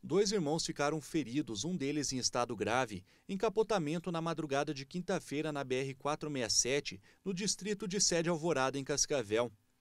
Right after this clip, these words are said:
Além deles, um amigo também ficou ferido no acidente. O capotamento aconteceu por volta de quatro e meia da manhã, no quilômetro oitenta e quatro da rodovia.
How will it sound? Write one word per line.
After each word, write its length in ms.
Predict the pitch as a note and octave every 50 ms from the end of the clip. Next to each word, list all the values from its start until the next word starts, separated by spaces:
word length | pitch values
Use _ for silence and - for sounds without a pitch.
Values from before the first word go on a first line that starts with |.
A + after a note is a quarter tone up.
| _ _ _ _
Além 260 | - - F#2+ G#2 G2+
deles, 460 | F#2 F#2+ G#2+ B2 A#2+ A2+ G#2+ - - - - _ -
um 100 | C3+ B2+
amigo 320 | C3 B2+ B2+ C3 C3+ C#3
também 320 | C#3 - D3 B2+ A#2+ C#3 D3
ficou 280 | - - D#3 - D3+
ferido 420 | C#3+ - D#3+ D3 A#2+ A#2 A#2 A2 B2+
no 80 | B2+
acidente. 680 | B2+ B2 - - C3 A2+ A2+ A#2+ B2+ A#2+ - - D#2+ - _ _ _ _
O 80 | - -
capotamento 680 | - - F#2+ F#2+ - G#2 G2 - A2 G#2 G2+ G#2+ - B2
aconteceu 480 | A2+ - C3 B2 - B2+ - - C3+ B2
por 160 | - C#3+ A#2+
volta 300 | G2+ A#2+ B2+ B2+ - C3
de 100 | B2+ B2+
quatro 320 | - C3+ C3 C#3 - D3
e 20 | C#3
meia 200 | B2 B2 C3 B2+
da 100 | B2 A#2+
manhã, 380 | A#2 A2+ G2+ G2 A#2 C3+ C3+ - - - - _ -
no 120 | - E3
quilômetro 440 | - F#3 F3+ F3 F3 F3+ F#3+ G3 F3+
oitenta 320 | F3+ D#3+ - F3+ F#3 -
e 40 | F#3
quatro 420 | F3+ - C#3+ C3+ C3 - - C#3 C3+
da 100 | C#3 C#3
rodovia. 600 | B2+ C#3+ C#3 D3 C#3 A2 G#2+ A#2 B2+ B2+ F#2+ F#2